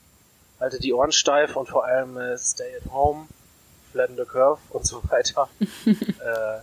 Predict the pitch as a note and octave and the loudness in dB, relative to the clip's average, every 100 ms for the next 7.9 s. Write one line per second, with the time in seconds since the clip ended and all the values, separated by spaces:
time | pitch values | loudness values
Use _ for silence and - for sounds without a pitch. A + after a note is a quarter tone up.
0 | - - C#3 G3 F3+ - - G#3+ F#3 D#3 | -14 -2 0 2 2 2 4 6 6 6
1 | D3 D#3+ D3 C3 D3 - D3+ C#3+ B2+ C3+ | 2 2 2 2 2 2 2 2 2 0
2 | - C3 B2+ - - C3 C#3+ C#3 B2 B2 | 2 0 0 -2 -2 -2 2 4 4 2
3 | - A#2+ A#2 A#2+ B2+ - - A#2 A#2 - | -8 -10 -6 -6 -4 -8 -8 -16 -16 -20
4 | - - A#2+ A#2+ B2 A#2+ A#2+ - - D#3+ | -18 -12 -10 -4 -4 -2 -4 -2 0 2
5 | B2+ A#2 A2+ D3 F#3 B2+ A#2 A2+ A#2+ A2+ | 0 0 2 2 2 -2 -2 -4 -2 0
6 | C3 D3+ D3 C3 A#2+ - B2+ - - - | 0 0 -4 -6 -6 -6 -4 0 0 -2
7 | - A#2+ A#2+ - C3 B2+ G2+ G2+ G2+ | -10 -2 0 2 2 2 0 0 0